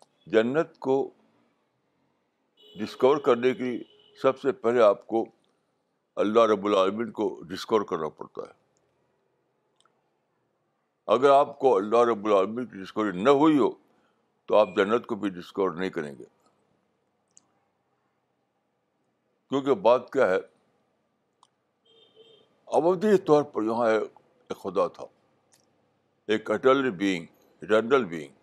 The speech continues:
اللہ رب العالمین نے سوچا، یعنی مطلب ایسا لگتا ہے قرآن کو پڑھ کے، کہ اس کے پاس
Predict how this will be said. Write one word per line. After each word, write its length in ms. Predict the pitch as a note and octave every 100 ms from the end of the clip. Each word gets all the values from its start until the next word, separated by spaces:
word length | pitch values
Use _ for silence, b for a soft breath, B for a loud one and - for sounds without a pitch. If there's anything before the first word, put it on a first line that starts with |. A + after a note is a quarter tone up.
| _ _ _ _ _ _ _ _ _ _ _ _ _ _ _ _ _ _ _ _ _ _ _ _ _ _ _ _ _ _ _ _ _ _ _ _ _ _ _
اللہ 260 | - A#2+ C#3+
رب 280 | C#3+ B2 A#2
العالمین 480 | A#2 G#2+ A2+ D3
نے 140 | C#3+ G#2+
سوچا، 360 | - A2 G#2+ F2+ - _ _ _ _ _ _ _ _ _ _ _ _ _ _ _ -
یعنی 120 | A2
مطلب 280 | A2+ A2 B2+
ایسا 240 | A2 A2+
لگتا 360 | G#2+ G#2 - B2
ہے 60 | A2+
قرآن 320 | G#2+ G#2 F#2+
کو 80 | F#2
پڑھ 200 | F#2 E2+
کے، 60 | - - _ _ _ _ _ _ _ _ _ _ _ _ _ _ _ _ _ _ _
کہ 60 | E3
اس 160 | D#3+
کے 120 | - D3+
پاس 320 | - D3